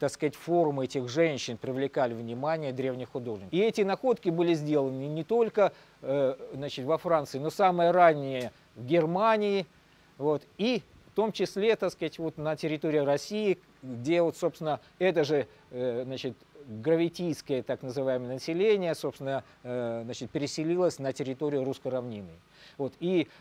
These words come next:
вы знаете, так сказать, замечательный памятник у нас Костёнки, Пушкари, э, значит, Мезин, Межиричи, где были найдены, в общем-то, вот эти вот статуэтки, вот, многочисленных Венер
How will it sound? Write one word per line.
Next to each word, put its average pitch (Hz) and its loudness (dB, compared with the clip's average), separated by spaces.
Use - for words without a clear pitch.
вы 143 2
знаете, 165 2
так 139 -2
сказать, - -8
замечательный 139 -2
памятник 135 0
у 120 -8
нас 120 -8
Костёнки, 180 2
Пушкари, 160 0
э, 120 -4
значит, 131 -10
Мезин, 156 -2
Межиричи, 165 2
где 160 0
были 196 4
найдены, 180 2
в 165 2
общем-то, 151 0
вот 147 -2
эти 143 0
вот 127 -6
статуэтки, 175 0
вот, 139 0
многочисленных 143 0
Венер 175 2